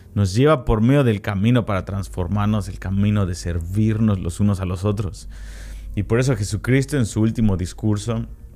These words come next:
él empieza lavándole los pies al traicionero, Judas,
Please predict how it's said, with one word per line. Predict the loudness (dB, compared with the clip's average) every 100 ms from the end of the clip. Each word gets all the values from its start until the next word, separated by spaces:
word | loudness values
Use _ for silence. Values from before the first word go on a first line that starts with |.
| -2
él | -2 0
empieza | -2 -2 0 0 0 -4
lavándole | -6 -4 -2 -2 -2
los | -4 -6 -8
pies | -2 0 0 -2 -8 -12
al | -8 -4
traicionero, | 0 0 0 -4 -2 -2 -4 -8
Judas, | -6 0 2 0 -4 -14